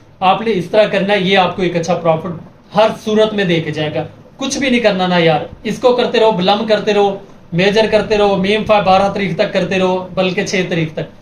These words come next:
इसके अलावा आइस के कुछ प्रोजेक्ट है वो करते रहो बस, ठीक है।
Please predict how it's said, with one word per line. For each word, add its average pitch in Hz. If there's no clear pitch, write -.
इसके 208
अलावा 226
आइस 214
के 220
कुछ -
प्रोजेक्ट 190
है 185
वो 175
करते 160
रहो 151
बस, 151
ठीक 190
है। 208